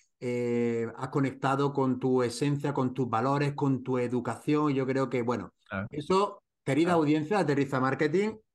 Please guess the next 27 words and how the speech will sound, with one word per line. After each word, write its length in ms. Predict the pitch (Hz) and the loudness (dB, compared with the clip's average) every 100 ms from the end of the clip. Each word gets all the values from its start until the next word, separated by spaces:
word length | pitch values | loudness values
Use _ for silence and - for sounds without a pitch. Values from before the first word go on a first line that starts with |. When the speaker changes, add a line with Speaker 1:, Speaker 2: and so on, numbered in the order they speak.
| _ - | _ -8
Speaker 1:
método 380 | 110 120 139 135 | -4 0 2 2
pase 280 | 139 139 127 | 0 0 0
punto 400 | 143 135 123 117 | 0 0 0 0
com, 340 | 139 208 208 | 2 0 -2
ahí 240 | 110 113 123 | -4 -2 -2
tenéis 560 | 123 113 117 131 135 - - | -2 -2 0 0 -2 -8 -4
para 200 | 123 107 | -4 -2
Speaker 2:
<laughs> 0 | |
Speaker 1:
poder 180 | 117 139 | -4 -2
contactar 520 | 135 131 123 120 - | -4 -4 -6 -6 -6
con 180 | 104 101 | -8 -6
Sergi 460 | 117 117 165 240 - - - | -6 -2 -2 -4 -10 -20 -10
y 140 | 113 | -6
ver 160 | 107 107 | -4 -6
sus 160 | - 117 | -6 -6
programas 380 | 107 107 110 - | -4 -4 -4 -6
formativos 880 | 107 104 98 87 127 143 185 196 - - | -6 -4 -4 -2 -2 2 0 -2 -12 -12
y 80 | 98 | -10
el 100 | - | -6
que 80 | |
hay 100 | 107 | -4
en 80 | 101 | -4
marca 280 | 101 95 95 | -6 -8 -8
personal. 440 | 92 98 107 156 | -8 -6 -4 -2
Ya 100 | 135 | -2
estáis 240 | 120 117 101 | -4 -4 -2
viendo 420 | 120 143 156 170 | 0 2 0 -2